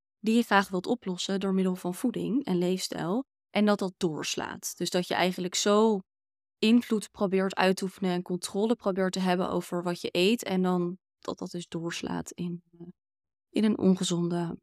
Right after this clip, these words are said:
relatie met voeding. Waardoor je zo eigenlijk een, ligt een beetje in het verlengde van orthorexia, of het eigenlijk een beetje hetzelfde. Dus dat, dat kan er dan gebeuren. Dat zien we ook heel vaak. Nou, bij P C O S kan dit voortkomen uit een verstoord zelfbeeld, maar vaak ook uit een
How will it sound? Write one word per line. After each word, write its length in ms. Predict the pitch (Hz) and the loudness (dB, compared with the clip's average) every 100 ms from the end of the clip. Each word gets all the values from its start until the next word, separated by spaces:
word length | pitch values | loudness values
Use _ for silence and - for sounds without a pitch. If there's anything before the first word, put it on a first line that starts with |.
| _ _ _ _ _ | _ _ _ _ _
relatie 380 | 202 185 180 202 | 2 2 0 -4
met 120 | 185 | -4
voeding. 340 | - - - - | -2 -4 -6 -6
Waardoor 320 | 185 175 175 | -4 0 0
je 80 | 180 | 0
zo 400 | 190 180 180 175 | 4 4 4 4
eigenlijk 380 | 180 190 214 | 2 2 -2
een, 60 | 185 - _ _ _ _ | -4 -8 _ _ _ _
ligt 220 | - 214 226 | 0 0 4
een 80 | |
beetje 160 | 202 202 | 4 4
in 60 | 214 | 0
het 100 | - | 2
verlengde 320 | 196 190 214 | 4 4 2
van 140 | 190 | 0
orthorexia, 580 | 175 180 180 180 - 170 | 0 0 0 0 0 0
of 60 | 175 | 0
het 100 | - | 0
eigenlijk 320 | 165 - 170 | -2 -2 -6
een 60 | |
beetje 140 | 151 - | -6 -4
hetzelfde. 540 | - - - - - | -6 -4 -6 -6 -10
Dus 120 | 180 | -8
dat, 160 | 175 170 | -6 -6
dat 160 | - 180 | -6 -6
kan 160 | 170 175 | -4 -4
er 60 | |
dan 140 | 175 170 | -6 -8
gebeuren. 340 | 170 202 214 | -2 -2 -2
Dat 140 | 220 | -2
zien 140 | - 214 | 0 2
we 60 | |
ook 180 | - 196 | 2 0
heel 120 | 233 | -4
vaak. 420 | 226 220 254 349 - _ _ _ _ _ _ | -2 0 0 -4 -18 _ _ _ _ _ _
Nou, 160 | 214 196 | 0 2
bij 120 | 196 | 2
P 180 | 226 240 | 2 2
C 100 | 233 | 4
O 180 | 233 | 4
S 80 | 254 | 2
kan 180 | - 240 | 2 2
dit 200 | 233 - | 2 0
voortkomen 580 | - - 240 - 226 214 | -6 -4 -2 2 2 2
uit 180 | 202 202 | 0 -2
een 60 | |
verstoord 380 | 185 185 180 180 | -8 -6 -4 -2
zelfbeeld, 840 | - 180 226 - 240 262 349 - | 0 0 0 0 -2 0 -2 -4
maar 200 | - 196 | -2 -2
vaak 360 | 185 - 220 240 | 0 2 2 2
ook 300 | 208 233 269 | 0 0 0
uit 240 | - 208 208 | 0 0 0
een 280 | 202 196 | 0 -2